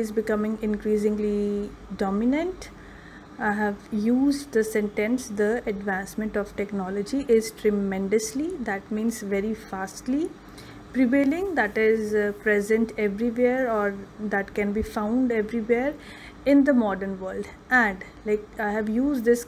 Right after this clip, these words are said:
connector, I have ju-, used this to join the next sentence. And the next sentence is, "Growing technological influence can even be witnessed in the classroom." So I said, "Emerging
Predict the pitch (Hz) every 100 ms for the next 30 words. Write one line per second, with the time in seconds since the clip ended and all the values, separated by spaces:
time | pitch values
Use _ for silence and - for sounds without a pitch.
0 | 220 208 196 254 262 214 214 214 196 214
1 | - 220 220 254 269 - - - - -
2 | 233 233 285 - 262 262 247 208 220 214
3 | 214 247 233 208 - - 202 - 202 202
4 | - - - - - 208 208 208 214 -
5 | 220 240 240 285 233 220 226 247 233 233
6 | 214 214 - 240 233 262 277 247 202 202
7 | - 214 214 220 220 226 214 214 262 277
8 | - 208 202 254 247 240 220 - - -
9 | - - - 247 254 285 285 277 - 269
10 | 262 277 285 269 311